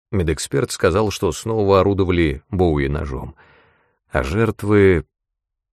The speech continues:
Он запнулся и сглотнул. Они были обнаружены связанными, сидящими лицами друг к другу и с кляпами.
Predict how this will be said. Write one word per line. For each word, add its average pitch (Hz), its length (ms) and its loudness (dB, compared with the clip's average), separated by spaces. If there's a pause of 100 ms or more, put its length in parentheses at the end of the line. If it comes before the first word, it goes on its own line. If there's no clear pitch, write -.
(560)
Он 71 300 -6
запнулся 92 640 0
и 82 100 -6
сглотнул. 78 680 -6 (1400)
Они 69 240 -4
были 101 200 4
обнаружены 87 560 2
связанными, 71 840 -4 (600)
сидящими 95 580 -2
лицами 95 420 0
друг 78 320 -2
к 67 40 -6
другу 78 720 -2 (640)
и - 120 0
с - 100 -6
кляпами. - 520 -10